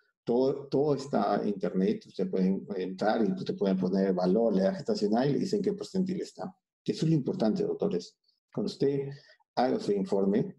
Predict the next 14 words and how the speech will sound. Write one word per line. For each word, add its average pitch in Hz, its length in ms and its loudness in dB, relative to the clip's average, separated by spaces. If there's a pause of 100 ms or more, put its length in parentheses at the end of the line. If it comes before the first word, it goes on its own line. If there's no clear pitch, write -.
cuando 95 140 -2
usted 107 120 0
haga 120 80 2
un 123 80 2
informe 101 640 0
y, 107 380 -4
y 101 60 0
muy 120 220 2
importante, 98 680 2
cuando 98 160 0
usted - 180 -2
haga 104 120 2
una 107 180 4
medición, 185 760 2